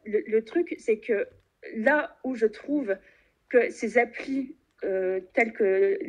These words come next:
l'appli dont je parle, euh, font leur,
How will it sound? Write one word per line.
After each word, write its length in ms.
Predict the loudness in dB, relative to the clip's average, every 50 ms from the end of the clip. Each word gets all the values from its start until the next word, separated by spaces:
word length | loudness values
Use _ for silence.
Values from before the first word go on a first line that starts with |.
| -6 0
l'appli 220 | 2 2 2 2 2
dont 140 | 2 2 0
je 160 | 0 4 4
parle, 320 | 6 6 6 4 2 0 -4 -10 -18 -18 -18 -18 -20 -20 -20 -20 _ _ _ _ _ 6
euh, 480 | 8 8 8 6 4 4 4 2 0 -2
font 440 | -6 -10 -2 0 0 0 0 -2 -8 -8
leur, 420 | -4 -4 -2 0 0 0 -2 -2